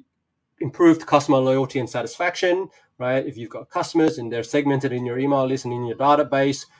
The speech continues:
and you send them customer only emails or customer relevant emails, uh, that, you know, that's s-, different to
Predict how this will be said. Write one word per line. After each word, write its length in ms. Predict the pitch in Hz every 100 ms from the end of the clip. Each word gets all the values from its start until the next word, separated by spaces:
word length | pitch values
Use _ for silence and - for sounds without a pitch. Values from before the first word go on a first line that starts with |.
| _
and 120 | 120 120
you 80 |
send 320 | 135 - 131 127
them 240 | 120 117 -
customer 400 | - - 135 139
only 240 | 143 139
emails 480 | 147 135 131 127 117
or 40 |
customer 360 | 110 123 - 104
relevant 340 | 113 147 143
emails, 580 | 143 139 135 131 131 - _ _ _ -
uh, 320 | 117 113 113 - 107 110 _ _ _
that, 220 | 127 117 -
you 160 | - 127
know, 200 | 113 110
that's 360 | - - - - - - -
s-, 240 | - 175 143
different 480 | 165 156 147 143
to 360 | - 139 131 123